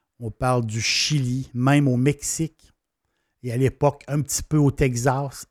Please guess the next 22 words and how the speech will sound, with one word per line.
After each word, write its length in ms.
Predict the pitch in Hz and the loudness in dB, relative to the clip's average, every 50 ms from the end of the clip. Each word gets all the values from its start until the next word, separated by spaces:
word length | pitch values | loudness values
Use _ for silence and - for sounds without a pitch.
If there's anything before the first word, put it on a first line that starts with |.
| - | -4
et 220 | - 147 151 165 - | 0 2 2 2 2
un 120 | - 147 143 | 0 -2 -2
petit 300 | - - - - - 151 | -4 -6 -8 -8 -6 -4
peu 120 | - 165 | 0 2
aussi 320 | 165 156 135 113 - - 160 | 2 2 2 0 -2 0 0
en 60 | 143 | -2
Californie. 800 | 131 - 127 120 123 120 - - 117 107 98 95 92 98 110 - _ _ _ _ _ _ _ _ _ _ _ _ _ _ _ _ _ _ _ _ _ _ _ _ _ _ | -2 -2 -4 -4 -4 -4 -6 -6 -10 -8 -8 -10 -12 -12 -14 -16 _ _ _ _ _ _ _ _ _ _ _ _ _ _ _ _ _ _ _ _ _ _ _ _ _ _
Mais 240 | - 120 131 143 151 | -4 0 2 2 2
ce 140 | - - - | 2 0 -4
qui, 540 | _ - - 170 170 170 170 170 165 - _ - 156 127 _ _ _ _ _ _ _ _ _ - | _ -4 -2 0 2 2 2 0 -2 -6 _ -20 -20 _ _ _ _ _ _ _ _ _ _ -16
ce 140 | - - - | -14 -14 -10
qui 160 | - - 185 | -4 0 2
l'a 180 | 170 175 170 | 6 6 6
fait 360 | 143 - - 190 185 - - - - - | 6 4 6 4 4 4 2 -10 -12 -6
réellement 720 | - 127 131 143 160 180 196 196 180 165 156 156 170 175 156 - | -2 2 6 8 10 10 10 10 8 8 6 4 4 2 0 -4
connaître, 720 | - - 165 151 143 139 127 139 147 135 - - - _ _ - | 0 2 4 4 4 4 2 0 -2 -4 -10 -16 -20 _ _ -8
ben, 80 | 120 117 | -6 -4
c'est 180 | - - 135 | -2 0 0
la 140 | 127 123 104 | 0 0 -2
qualité 880 | - _ _ - - 185 175 156 147 151 135 - - - 151 151 151 143 | -6 _ _ 0 2 4 4 4 2 -2 -4 -4 -4 -2 0 0 0 0
des 300 | 127 113 117 113 113 110 | -2 -2 -2 0 -2 -2
vins 300 | 101 107 120 120 120 | -2 -2 -2 -2 -2